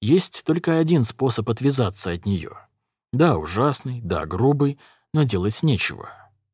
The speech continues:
Пишу. «Ну их к чёрту. Пойдёшь со мной на поздний ужин? Часов в десять-одиннадцать. Ресторан Дэна Тана подойдёт?»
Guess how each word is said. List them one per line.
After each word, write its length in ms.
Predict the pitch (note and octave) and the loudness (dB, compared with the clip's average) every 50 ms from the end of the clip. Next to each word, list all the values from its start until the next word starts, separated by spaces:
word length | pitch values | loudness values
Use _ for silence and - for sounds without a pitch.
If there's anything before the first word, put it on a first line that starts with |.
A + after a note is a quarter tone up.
| _ - | _ -2
Пишу. 360 | F#3 E3 - - - - - _ _ _ _ _ _ _ _ _ _ _ _ _ _ _ _ _ _ _ _ _ _ _ _ _ _ _ _ _ _ _ _ _ _ _ | 0 0 0 -2 -6 -10 -16 _ _ _ _ _ _ _ _ _ _ _ _ _ _ _ _ _ _ _ _ _ _ _ _ _ _ _ _ _ _ _ _ _ _ _
«Ну 140 | E3+ G#3 A3 | 4 6 6
их 160 | E3+ B2 - | 6 4 2
к 80 | - | 0
чёрту. 500 | - - - C3 A2 - - - - - - - - _ _ | -2 0 2 2 2 2 -2 -8 -16 -16 -18 -20 -20 _ _
Пойдёшь 340 | A#2 B2 D3 E3+ A#3+ A3 - | 2 2 2 2 2 2 2
со 120 | - C#3+ | 2 2
мной 180 | C#3+ C#3 C3 C3 | 4 4 4 4
на 100 | C3 B2 | 2 4
поздний 400 | - C#3 C3+ A#2 G#2 B2 C3+ C#3 | 6 6 6 6 4 2 2 2
ужин? 460 | C3 A2+ F2+ - - - - - _ _ _ _ _ | 2 2 0 -2 -6 -10 -14 -20 _ _ _ _ _
Часов 440 | - - C#3 - G#3+ F#3 - - - | -4 -2 2 2 2 2 2 -2 -6
в 160 | G#2+ G#2 A2 | -4 -2 0
десять-одиннадцать. 1120 | B2 E3 F3+ C#3+ - C3 - D3 D3 D3 D3+ D3 A#2+ F2 E2 G#2 - - - - - - _ - _ _ _ _ _ | 2 4 4 4 2 2 2 2 2 2 4 2 2 0 -2 -6 -10 -10 -10 -14 -16 -16 _ -20 _ _ _ _ _
Ресторан 560 | G#2+ A#2 C3+ C3 - D#3 E3 G3+ G3+ E3+ D3 | 2 2 2 4 4 4 4 6 6 6 6
Дэна 300 | C3 D#3+ F3 E3+ D#3+ D3 | 6 4 6 6 4 2
Тана 340 | - - E3 C#3+ A2 F2+ D#2+ | 2 2 4 4 4 2 0
подойдёт?» 640 | - G2 G#2 A#2+ C#3 D3 F3+ G3 F#3+ - - - | -2 0 2 2 2 4 2 0 0 -2 -10 -20